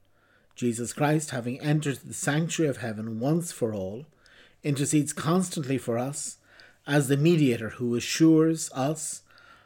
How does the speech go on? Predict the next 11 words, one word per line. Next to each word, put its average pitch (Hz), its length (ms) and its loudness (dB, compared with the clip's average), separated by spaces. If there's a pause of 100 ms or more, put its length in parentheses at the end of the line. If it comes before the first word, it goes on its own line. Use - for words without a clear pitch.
(160)
of 139 200 -2
the 123 80 -2
permanent 147 520 2
outpouring 123 760 0 (120)
of 117 160 -10
the 127 80 -4
Holy 107 240 -6
Spirit. - 500 -8 (720)
Okay, 160 300 2 (100)
very 113 200 -2
good. 170 320 2